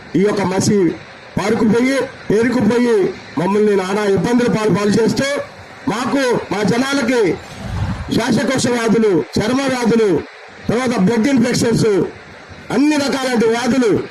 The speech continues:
ఈ మధ్యలో ఒక సంవత్సరం నుంచి క్యాన్సర్ కూడా రావడం జరిగి, సుమారుగా ఇప్పటికి మా కా-, రెండు కాలనీల్లో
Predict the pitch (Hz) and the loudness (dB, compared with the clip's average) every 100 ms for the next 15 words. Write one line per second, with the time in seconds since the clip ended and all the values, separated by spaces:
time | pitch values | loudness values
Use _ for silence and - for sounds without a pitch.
0 | - - 233 226 233 208 277 254 226 226 | -6 0 0 0 0 0 0 0 -2 -2
1 | 233 247 262 254 208 226 190 127 - - | -2 -2 0 2 2 2 2 -2 -4 -4
2 | 214 254 - 233 233 220 180 - - - | 0 0 2 2 2 0 -4 -6 -12 -10
3 | 160 185 208 190 185 185 190 156 - - | -4 -2 0 2 2 2 2 2 -2 -16
4 | - - 262 277 262 240 233 - 220 190 | -4 0 0 0 0 0 0 0 0 2
5 | 208 170 - - 196 214 220 208 214 233 | 2 0 -2 -4 -4 -2 -2 0 2 2
6 | 262 240 233 233 226 208 | 0 0 0 2 0 0